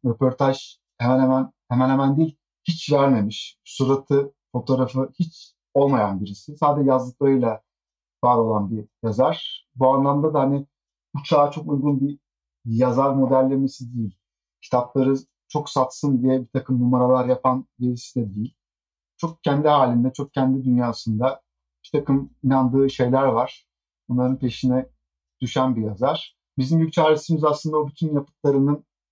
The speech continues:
bir şeysi gibi, kozası gibi çok böyle hepsini görebileceğimiz temaları, işte gençlik, zaman kaybı, e, aşk, imkansız aşk özellikle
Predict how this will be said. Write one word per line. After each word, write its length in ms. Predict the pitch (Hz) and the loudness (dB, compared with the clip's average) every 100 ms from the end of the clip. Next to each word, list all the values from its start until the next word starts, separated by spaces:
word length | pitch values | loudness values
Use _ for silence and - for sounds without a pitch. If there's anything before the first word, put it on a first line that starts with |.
| _ _ - | _ _ -10
bir 280 | 123 131 - | -4 -4 -4
şeysi 420 | - 127 123 123 | -4 -2 -4 -6
gibi, 200 | 107 117 | -6 -6
kozası 440 | - 120 120 131 117 | -4 -2 -2 -6 -10
gibi 260 | 101 107 - | -10 -12 -12
çok 220 | 117 - | -16 -12
böyle 140 | 110 | -10
hepsini 340 | 113 - 113 113 _ _ _ _ _ _ _ - | -10 -8 -8 -8 _ _ _ _ _ _ _ -6
görebileceğimiz 720 | 117 113 110 110 113 110 107 | -4 -2 -2 -4 -4 -4 -4
temaları, 540 | 123 110 110 107 113 - _ _ _ _ _ _ - | -2 0 0 -2 -4 -10 _ _ _ _ _ _ -20
işte 160 | - 104 | -12 -2
gençlik, 540 | 120 117 - 113 110 | 0 0 -4 -12 -12
zaman 440 | - 113 107 113 | -8 -4 -2 -2
kaybı, 560 | 113 113 113 113 117 113 _ _ _ _ _ - | -2 0 0 0 -2 -2 _ _ _ _ _ -10
e, 40 | 120 - 60 - _ | -8 -6 -8 -10 _
aşk, 440 | 123 120 - - - _ - | -4 -2 -4 -12 -18 _ -10
imkansız 480 | 110 131 120 120 117 | -6 -2 -2 0 0
aşk 260 | 104 - | -2 -4
özellikle 640 | 117 104 101 101 - 107 | -10 -8 -8 -8 -8 -6